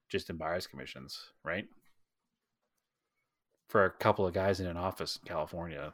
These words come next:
to start that and be there is pretty crazy. I, I don't know if the math works out, but it's gotta be somewhere around there. You know, seventeen thousand cars run. That's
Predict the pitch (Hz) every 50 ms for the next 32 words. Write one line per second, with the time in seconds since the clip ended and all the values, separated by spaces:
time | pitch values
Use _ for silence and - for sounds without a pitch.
0 | - 82 - - - - - - - - - - - - - 85 82 82 - -
1 | _ - 120 107 95 82 - 85 85 82 76 73 - 151 - - - - _ _
2 | _ _ _ _ _ _ _ - 165 147 123 - - 104 101 98 80 - - -
3 | - _ _ _ _ _ _ _ _ _ _ _ _ _ _ _ _ _ _ _
4 | _ _ _ _ _ _ _ _ _ _ _ _ _ _ _ _ _ _ _ _
5 | _ _ _ _ _ _ _ _ _ _ _ - 110 90 98 98 92 104 107 104
6 | 101 95 90 92 90 95 95 92 90 - - 90 87 85 - - 82 82 80 -
7 | - 92 87 69 - - 117 101 92 90 87 - 92 85 82 80 76 73 71 73
8 | 73 71 69 71 78 85 - _ _ _ _ _ _ _ _ _ _ _ _ _
9 | _ _ _ _ _ _ _ - - - - - - - - - - - - 147
10 | - - - - - _ - 113 90 85 87 - - 117 101 - 90 - 98 95
11 | 90 - 90 90 87 90 82 87 85 87 85 80 76 80 82 78 76 73 76 76
12 | - - - - -